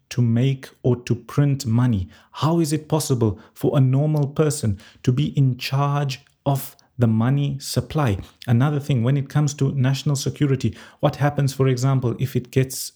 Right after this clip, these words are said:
hacked or if it gets stolen, or if there's a transaction that you want to reverse and something occurs on this network, there is no person we can go to, number one. And number two, it's out of the jurisdiction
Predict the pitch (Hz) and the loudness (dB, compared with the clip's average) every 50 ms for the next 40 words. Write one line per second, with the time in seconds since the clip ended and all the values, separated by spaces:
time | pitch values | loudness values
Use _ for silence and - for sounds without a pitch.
0 | _ _ - - - 139 135 135 - - - 101 - 135 - - 135 - - 139 | _ _ -10 -4 -2 -2 -2 -2 -4 -4 -2 -2 -2 -2 -2 -2 -2 0 -2 -2
1 | 135 - - - - 139 139 139 135 139 139 135 - - - - - - - 151 | -2 -4 -4 0 2 2 2 4 2 2 0 0 -2 -8 -16 -20 -18 -2 2 2
2 | 170 175 - 165 147 - - 156 151 143 143 135 139 - 143 143 135 143 143 139 | 2 2 2 0 -2 0 0 0 2 2 0 -2 0 0 0 2 2 2 0 0
3 | - - 147 135 123 127 - - 139 131 120 127 135 143 139 135 - 139 135 - | 0 0 0 0 0 -2 -2 -2 -2 0 2 2 2 0 0 -2 0 -2 -2 -2
4 | - - 131 117 113 110 107 123 131 139 139 - - - - - _ _ _ _ | -2 -2 0 0 0 2 2 2 2 2 0 -4 -10 -16 -20 -20 _ _ _ _
5 | _ _ _ _ _ _ _ _ - 147 151 143 143 - 165 160 151 - 160 156 | _ _ _ _ _ _ _ _ 2 2 2 2 0 0 0 0 0 0 0 0
6 | - - 131 - - 147 151 151 135 131 135 131 113 - - - 139 147 147 - | 0 0 -2 0 2 2 2 4 4 2 2 2 0 0 0 0 0 0 0 0
7 | 147 151 139 - - 156 170 - 170 139 131 135 135 135 139 147 165 175 175 180 | 0 -2 0 2 0 0 2 2 0 2 2 2 4 4 4 2 2 2 2 2
8 | 185 226 - - _ _ _ - 165 170 165 165 160 - - - 165 170 170 - | 0 -2 -6 -12 _ _ _ 2 2 2 4 2 -2 -2 0 2 2 2 0 0
9 | - 139 131 143 139 139 - 143 135 123 110 110 127 147 208 220 208 - 165 139 | 2 2 2 2 2 0 2 2 2 2 4 4 4 4 4 0 0 0 2 2
10 | 131 120 120 117 110 110 117 135 151 147 135 135 156 170 160 151 151 - - 196 | 4 2 2 2 0 2 2 2 2 2 2 0 0 0 0 -2 -4 -2 0 2
11 | 202 214 208 - - - _ _ _ - - - - - 180 202 196 196 175 - | 2 2 0 -6 -16 -20 _ _ _ -2 -2 -2 0 0 0 0 0 -2 -4 -2
12 | - 143 117 - 156 185 175 170 175 - - 185 196 - - 147 113 98 92 | 0 -2 0 2 2 2 2 0 0 -2 -2 -2 -2 0 0 0 0 0 -4